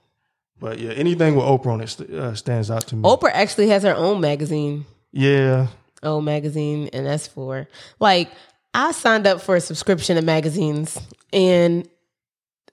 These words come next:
Speaker 2: Oprah was one of 'em. I don't think I'm in that age range yet to where I wanna read the Oprah magazines. I just think it's a little bit older than me. But it's a good magazine,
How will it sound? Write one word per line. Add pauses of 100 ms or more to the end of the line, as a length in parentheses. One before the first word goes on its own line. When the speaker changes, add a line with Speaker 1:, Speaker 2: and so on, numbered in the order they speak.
(120)
Speaker 2:
Oprah
was
one
of
'em. (1300)
I
don't
think
I'm
in
that
age
range
yet
to (120)
where
I
wanna (800)
read
the
Oprah
magazines. (960)
I
just
think
it's
a
little (180)
bit (960)
older
than
me. (840)
But
it's
a
good
magazine,